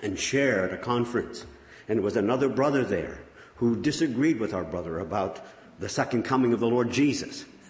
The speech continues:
And he refused to speak because our brother was, uh, was there. And he understood that our brother had a different understanding. Uh, this foolishness,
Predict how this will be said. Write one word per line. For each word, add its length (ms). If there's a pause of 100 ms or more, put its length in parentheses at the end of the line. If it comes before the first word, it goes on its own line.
(500)
And 120
he 140
refused 800 (300)
to 100
speak 680
because 300
our 100
brother 360 (380)
was, 320
uh, 220 (320)
was 200
there. 380
And 140
he 100
understood 540
that 120
our 120
brother 320 (180)
had 140
a 60
different 280
understanding. 800 (1200)
Uh, 140
this 220
foolishness, 920